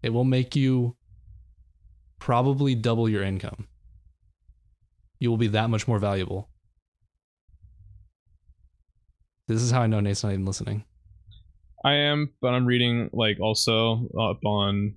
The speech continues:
Speaker 2: just some of the G C P stuff.
Speaker 1: What do you think about that, Roadhouse? I, I think we
Speaker 2: He's
Speaker 1: talked
Speaker 2: gone.
Speaker 1: too long. Yeah, he's gone.
Speaker 2: Um,
Speaker 1: It's a good place to end.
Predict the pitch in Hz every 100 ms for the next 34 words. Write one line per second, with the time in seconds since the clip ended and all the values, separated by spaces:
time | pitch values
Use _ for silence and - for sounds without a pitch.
0 | - - - - - - - - - -
1 | _ - - 131 - - - 131 127 -
2 | 127 113 107 107 - 110 - 101 101 98
3 | - 95 98 - - _ _ _ - -
4 | - - _ _ 135 165 160 160 147 123
5 | 110 110 104 107 113 123 - - - _
6 | _ _ - - - - - - - -
7 | - - - - - - - - _ _
8 | - - - - - - - - - -
9 | _ - - - - - 117 - 104 120
10 | 107 - - 120 107 110 98 101 95 98
11 | - - 104 110 113 117 110 107 - -
12 | 139 135 123 117 107